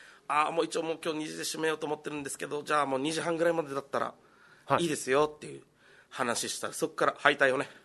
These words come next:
Speaker 2: <laughs>
Speaker 1: 「は？な、な、な、なんですか？」「はい、逮捕ね」。はい。
Speaker 2: <laughs>
Speaker 1: 「はい、逮捕ね」。これしか言わなくて。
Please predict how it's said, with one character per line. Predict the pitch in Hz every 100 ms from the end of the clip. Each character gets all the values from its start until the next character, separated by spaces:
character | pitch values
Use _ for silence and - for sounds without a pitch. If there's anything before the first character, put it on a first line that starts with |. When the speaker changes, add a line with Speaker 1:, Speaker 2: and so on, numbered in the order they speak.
| _ _ _ _ _ _ - _ _ _ - - - - -
Speaker 2:
<laughs> |
Speaker 1:
「は？ | - - - 277 311 440 - - - - _ _ - - - - _ _
な、 | -
な、 | 196 208
な、 | 214 214
な | 202
ん | 170
で |
す | -
か？」 | 123 - - -
「は | 160
い、 |
逮 | 151 135
捕 | 135
ね」。 | - - _ - _ _ _ _ _ _ _ _ _ -
は | - 113
い。 | -
Speaker 2:
<laughs> | - - - - 190 - 202 - 320 - - - _ - - _ - -
Speaker 1:
「は | 156
い、 |
逮 | 143 131
捕 |
ね」。 | 131 - - - - - _ - - -
こ | - 185
れ | 226
し | -
か | -
言 | 127
わ | 110
な |
く | -
て。 | - -